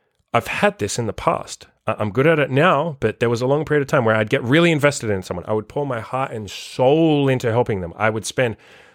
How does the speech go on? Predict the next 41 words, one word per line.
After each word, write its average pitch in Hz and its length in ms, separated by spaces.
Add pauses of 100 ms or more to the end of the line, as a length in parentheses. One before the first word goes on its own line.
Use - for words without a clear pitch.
(120)
fucking 139 540
ten 156 280
hours 143 540 (560)
writing 131 460
them 123 160
long 139 240
paragraphs 135 600
of 117 140
text. 143 380
I 107 100
would 104 160
record 101 380
videos 147 440
for 147 120
them. 131 120
I'd 98 140
do 110 100
podcasts 113 420
specifically 117 520
for 101 140
them. 151 320
I'd 101 160
write 107 200
on 95 120
the 92 80
forums. 147 500
I'd 95 160
jump 101 320
in. 165 220 (320)
I'd 107 240 (100)
give 127 200
them 104 180
discount 117 560
coaching 156 400
calls 151 280
and 151 80
shit - 160
like 143 200
that. 147 200
And 117 140
then 117 220